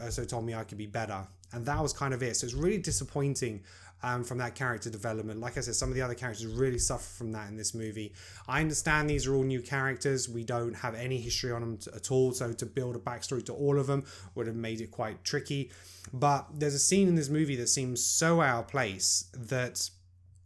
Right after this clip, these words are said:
they introduce this character, um, who's a mind-reading tentacle monster.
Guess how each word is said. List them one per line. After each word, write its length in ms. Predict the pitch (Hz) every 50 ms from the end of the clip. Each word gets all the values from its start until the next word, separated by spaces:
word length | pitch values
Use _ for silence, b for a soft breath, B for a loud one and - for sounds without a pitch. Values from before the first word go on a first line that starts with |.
| - - - - -
they 140 | 139 147
introduce 360 | 165 160 170 165 156 160 147 -
this 140 | 147 131
character, 600 | - - 143 135 135 123 - 127 117 107 104 104 - - - - - -
um, 480 | 113 113 113 110 110 110 110 113 113 -
who's 320 | 113 120 123 120 117 - -
a 160 | 113 117 113 110
mind-reading 1400 | 113 117 120 131 135 143 151 156 156 156 151 151 - 131 123 117 131 131 131 127 120 127 123 120 117 117 117 107 - - - - -
tentacle 520 | - - 139 139 131 - - - 120 113
monster. 500 | 107 101 98 92 - - - - 90 87